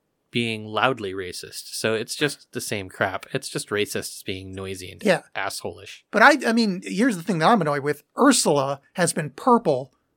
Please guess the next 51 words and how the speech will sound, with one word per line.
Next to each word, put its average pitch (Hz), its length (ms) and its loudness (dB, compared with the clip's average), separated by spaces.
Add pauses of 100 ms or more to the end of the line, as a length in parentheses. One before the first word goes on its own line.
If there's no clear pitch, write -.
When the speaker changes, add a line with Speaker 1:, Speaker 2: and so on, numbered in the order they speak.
(120)
Speaker 2:
for, 170 140 -2
like, 143 240 0
thirty-five 185 760 6
years, 147 380 0
and 185 200 -2
now 180 200 8
it's - 100 0
played 190 300 0
by 160 120 2
a 151 120 -2
white 151 320 0
lady? 233 440 0
I 180 60 2
mean, 160 160 0
come 190 220 0
on. 165 260 4
Purple 208 380 4
washing 226 440 6
much? 262 380 0 (160)
Speaker 1:
But - 260 6
maybe 175 200 4
they'll 180 160 4
paint 180 240 2
her 175 100 2
g-, 151 140 -6 (420)
purple. 190 400 2
Speaker 2:
No, 156 120 4
yeah, 123 120 -4
I 120 60 -4
don't 131 260 -8
give 147 160 -8
a - 20 -12
shit. 151 240 -2
I'm, 156 280 4
I'm, 156 180 2 (100)
Speaker 1:
<laughs> - 0 - (840)
Speaker 2:
I'm, 208 120 -2 (120)
I 202 80 8
was 247 160 2
fond 262 220 4
of 214 40 4
that 165 100 4
movie 147 180 -4
as 135 100 -8
a 143 60 -6
child, 139 340 -2
but 151 220 -6
I'm 233 180 6
an 254 60 6
adult 254 320 6
now, 147 320 0